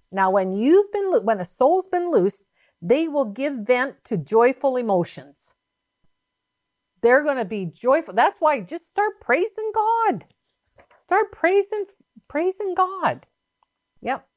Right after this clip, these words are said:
To break forth into joy. Ever heard an infant just peals of laughter?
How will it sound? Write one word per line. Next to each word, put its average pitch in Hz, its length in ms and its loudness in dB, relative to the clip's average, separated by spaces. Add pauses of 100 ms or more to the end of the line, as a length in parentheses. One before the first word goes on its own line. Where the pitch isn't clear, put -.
To 196 100 -4
break 180 460 0
forth 269 640 0
into 269 380 -6 (120)
joy. 170 560 0 (280)
Ever 320 200 2
heard 370 200 0
an 285 140 -4
infant 330 560 -4
just 277 220 -2 (380)
peals 392 580 2
of 320 140 -4
laughter? 381 500 0